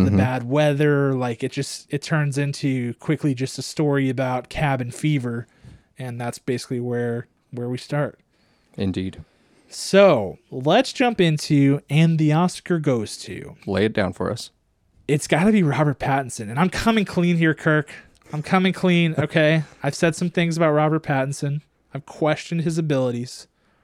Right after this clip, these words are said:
Speaker 1: There are people out there right now who are pointing and laughing at me.
Speaker 2: Mm-hmm.
Speaker 1: I am shamefaced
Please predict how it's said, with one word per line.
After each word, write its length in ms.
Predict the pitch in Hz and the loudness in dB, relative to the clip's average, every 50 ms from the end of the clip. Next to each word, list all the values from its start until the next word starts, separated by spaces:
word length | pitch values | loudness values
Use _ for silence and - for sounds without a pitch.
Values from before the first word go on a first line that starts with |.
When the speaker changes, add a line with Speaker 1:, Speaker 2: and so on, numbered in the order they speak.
| _ _ _ _ - - | _ _ _ _ -4 -2
Speaker 1:
There 120 | 135 143 | 0 0
are 60 | 151 | 0
people 300 | 147 175 170 156 160 151 | 2 0 0 2 2 2
out 180 | 147 143 135 - | 2 0 0 -2
there 260 | 151 143 143 139 147 | 0 0 0 2 2
right 220 | 139 135 143 143 | 2 0 0 -2
now 300 | 143 139 135 131 131 131 | -2 -2 -2 -2 -2 0
who 80 | 135 139 | 0 -2
are 80 | 127 117 | -2 -4
pointing 480 | 113 _ - - 147 143 143 147 147 147 | -6 _ -6 -4 -2 -2 -2 -2 -2 -2
and 100 | 143 139 | -4 -4
laughing 440 | 127 127 123 120 - - 139 123 | -6 -6 -6 -8 -6 -6 -6 -6
at 160 | 123 120 113 120 | -8 -10 -10 -10
me. 200 | 123 120 123 - - - | -10 -10 -12 -12 -8 -6
Speaker 2:
Mm-hmm. 260 | 107 107 95 101 90 95 - _ _ _ _ _ _ _ _ _ - 131 | -4 -4 -4 -4 -6 -8 -10 _ _ _ _ _ _ _ _ _ -6 -4
Speaker 1:
I 520 | 135 160 175 190 196 202 208 202 196 - _ _ _ _ _ _ _ _ _ _ _ _ _ _ _ _ _ _ _ _ _ _ - - - | 0 2 4 4 4 4 4 2 2 -2 _ _ _ _ _ _ _ _ _ _ _ _ _ _ _ _ _ _ _ _ _ _ -20 -8 -4
am 120 | 160 160 147 | -2 -2 -2
shamefaced 800 | - - 151 127 110 - - 98 - - - - - - - | 0 -2 -2 -4 -4 -10 -12 -12 -12 -12 -16 -18 -18 -18 -20